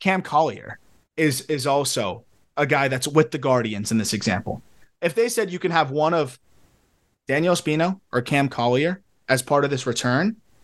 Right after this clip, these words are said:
I think at this point, based on the risk, I'm going with Cam Collier, uh, if, if I'm trading one of my big leaguers. So that's where I was at there. It's just there's too much risk with that arm, recurring shoulder stuff.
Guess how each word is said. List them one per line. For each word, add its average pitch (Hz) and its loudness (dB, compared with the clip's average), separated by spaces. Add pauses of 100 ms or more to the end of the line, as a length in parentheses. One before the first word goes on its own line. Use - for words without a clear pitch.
(540)
I 143 0
think 185 -2
at 165 0
this 156 0
point, 160 -2
based 127 0
on 175 4
the 190 2
risk, 113 -4 (180)
I'm 131 0
going 127 2
with 120 -6
Cam 113 0
Collier, 107 0 (360)
uh, 127 2 (200)
if, 135 2
if 131 0
I'm 131 2
trading 123 0
one 117 0
of 110 -2
my 113 0
big 104 -2
leaguers. 85 -6
So 139 2 (300)
that's 196 -2
where 208 -2
I 190 2
was 151 -2
at 139 -2
there. 135 0
It's 127 -4
just - -2
there's - 4
too 156 0
much 135 0
risk 123 -2
with 123 -2
that 120 2
arm, 113 0
recurring 127 0
shoulder 117 0
stuff. 113 -2